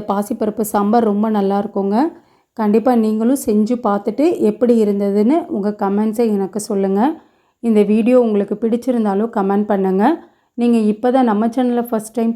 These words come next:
பார்க்குறீங்கன்னா, ராம்நாத் கூரக்கடை கிச்சனை சப்ஸ்கிரைப் பண்ணிக்கோங்க. பக்கத்துல இருக்க பெல் ஐகானை கிளிக் பண்ணிட்டு all என்ற ஆப்ஷனை டிக் பண்ணிக்கோங்க. அப்பதான் நான் போடுற புத்தம் புது ரெசிபீஸ்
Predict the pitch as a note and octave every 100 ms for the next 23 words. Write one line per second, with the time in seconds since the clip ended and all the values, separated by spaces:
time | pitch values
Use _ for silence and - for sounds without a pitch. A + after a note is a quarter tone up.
0 | G#3+ G3 G#3 G3+ F#3+ F#3 G#3+ - - G3+
1 | G3+ G#3 G#3+ G#3 A3 G#3 G#3 F#3+ F#3 G#3
2 | A#3+ A#3 A3+ - - A#3 A#3 G3+ G3 -
3 | F#3+ A#3+ D#4+ - _ _ - A#3+ C#4 C#4
4 | C4 B3 G3 F#3+ A#3 - G#3+ A3 A3+ G3+
5 | - A3+ G3+ C4 C#4 A3 G3+ G#3+ G#3 G3
6 | F#3+ - G#3+ G#3+ G3+ - G3+ G3+ G3+ F#3
7 | G3+ D#4 - _ _ _ G#3+ G#3+ A#3+ C4
8 | A#3 G3+ A3+ A3 A3 A3+ A3+ A3+ A3 A3
9 | G#3 G#3+ - C#4+